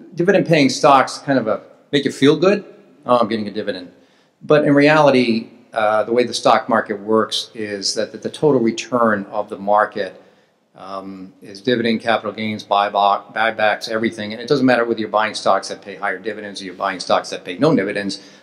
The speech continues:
In theory, the, the total return is, of each group is going to be the same. So, um, I think it just makes you feel good. That's it.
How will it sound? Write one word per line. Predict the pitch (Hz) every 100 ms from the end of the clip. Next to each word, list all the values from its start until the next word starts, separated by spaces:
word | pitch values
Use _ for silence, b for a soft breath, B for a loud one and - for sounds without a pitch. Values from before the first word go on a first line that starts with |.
| b _ _
In | - 147 -
theory, | 135 120 120 113 113 B B B _
the, | - 110
the | 110
total | - 127 110
return | 104 - 107 104 101 98 -
is, | 98 92 92 -
of | - 117
each | 113 - -
group | 98 104 101 104
is | 95
going | 107 101
to | 95
be | 98 92 92 - -
the | 95
same. | - 113 90 - _ _ _ _ _ _ _
So, | - 95 90 _ _ _ _ _ _ _ _ _ _ 90
um, | 90 87 - _ _ _ -
I | 117
think | - 110
it | -
just | 104 -
makes | 101 -
you |
feel | - 123 98
good. | - 87 85 _ _ _ _ _ _ _ - - _
That's | - -
it. | 92